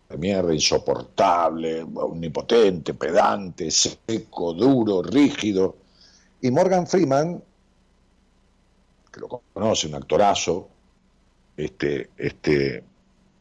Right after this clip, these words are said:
negro él, cae ahí, eh, con un, con un tumor. Eh, eh, eh, Jack Nicholson creo que tiene un problema de corazón y, y lo internan en su clínica, pero lo internan en su clínica, pero estaba todo lleno, entonces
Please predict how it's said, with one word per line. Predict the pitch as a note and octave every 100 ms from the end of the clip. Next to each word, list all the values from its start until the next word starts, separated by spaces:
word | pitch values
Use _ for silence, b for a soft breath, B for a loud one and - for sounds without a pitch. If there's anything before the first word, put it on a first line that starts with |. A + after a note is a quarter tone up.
| _ _
negro | - G#2 A#2+ F2+ D#2+ D#2+
él, | G#2 F#2+ F2 F#2 _ _ _ _ _ _ _ _ _ _ _ _ _ _ _ _ _ _
cae | - D#3 F3+ -
ahí, | C3 C#3+ C#3 F3 -
eh, | - - _ _ _ _ - E2+
con | G2+ G2+
un, | A2+ G2
con | - G2
un | G#2+ G2
tumor. | - G2 E2 A1 - _ _ _ _ _ _ _ _
Eh, | G2+
eh, | F#2+ - F#2+ E2+ G2+ F2
eh, |
Jack | E2+ C#3
Nicholson | B2+ C#3+ D#3+ E3 C3 B2+
creo | A2 A2+
que | F2+
tiene | A2+
un | G#2
problema | F#2 A2
de | G2+
corazón | E2 D#2 - B2 C3+ C#3 A#2
y, |
y | F#2+ D#2
lo | F2
internan | F2 E2 D3+ D3
en | G#2+
su | - G2
clínica, | G#2 F2+ - -
pero | C3
lo | B2 C#3+
internan | C#3 G#3+ A3
en |
su | D#3+ F#3
clínica, | A#3 F#3+ E3+ F3
pero | - C3+
estaba | - F#3+
todo | F#3 G#3
lleno, | G3+ C4 D3+ A2
entonces | A2+ F3 F3+